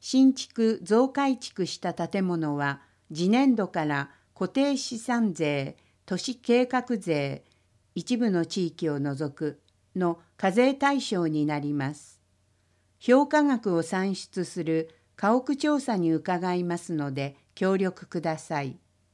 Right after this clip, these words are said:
通常は建物表示登記の翌月以降に行いますが、引っ越し前などに希望する人は事前に連絡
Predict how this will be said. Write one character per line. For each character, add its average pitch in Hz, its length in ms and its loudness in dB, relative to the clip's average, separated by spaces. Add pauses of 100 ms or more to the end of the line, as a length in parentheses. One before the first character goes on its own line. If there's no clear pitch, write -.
(560)
通 269 280 2
常 254 280 6
は 247 280 0 (300)
建 269 340 4
物 277 220 6
表 262 360 0
示 247 180 -10
登 254 220 2
記 180 140 -4
の 147 260 0 (180)
翌 170 280 0
月 - 380 0
以 269 60 -4
降 247 240 2
に 160 140 2
行 151 240 -2 (180)
い 165 120 0
ま 160 120 -2
す 160 180 -10
が、 135 280 -6 (580)
引 180 100 -6
っ - 20 -18 (120)
越 277 180 2
し 294 60 2
前 269 280 4
な 196 160 0
ど 180 140 0
に 156 180 -2
希 - 200 -6
望 196 220 0
す 190 160 -8
る 180 120 -2
人 175 320 -4
は 143 280 -2
事 160 200 -6
前 226 160 4
に 226 260 2
連 185 260 0
絡 180 120 -4